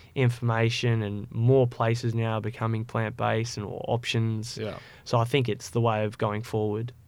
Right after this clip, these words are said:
Speaker 1: um, definitely. So that was partially why we did it, and yeah, both of us, um, and our f-, or, and my, our partner's family have never felt better.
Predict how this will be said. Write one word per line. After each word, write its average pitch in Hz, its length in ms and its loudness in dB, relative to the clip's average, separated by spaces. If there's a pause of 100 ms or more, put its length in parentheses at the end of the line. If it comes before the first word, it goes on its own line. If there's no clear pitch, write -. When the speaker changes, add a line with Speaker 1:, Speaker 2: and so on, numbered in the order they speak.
(100)
Speaker 1:
um, 104 680 -4 (520)
definitely. 110 560 -4
So 101 520 -2 (440)
that 120 140 4
was 110 100 -4
partially 113 440 -2
why 113 180 2
we 107 100 0
did 110 200 0
it, 110 180 0
and 104 300 -4 (160)
yeah, 107 160 -2
both 113 260 -2
of 107 120 -4
us, 110 460 -6
um, 107 640 -4
and 110 100 -2
our 107 80 -4
f-, 113 220 -10
or, 101 160 -14 (520)
and 110 160 0
my, 107 200 0 (220)
our 107 180 -2
partner's 117 360 0
family 110 360 -2
have 107 240 -8 (360)
never 110 160 0
felt 113 240 -2
better. 117 300 2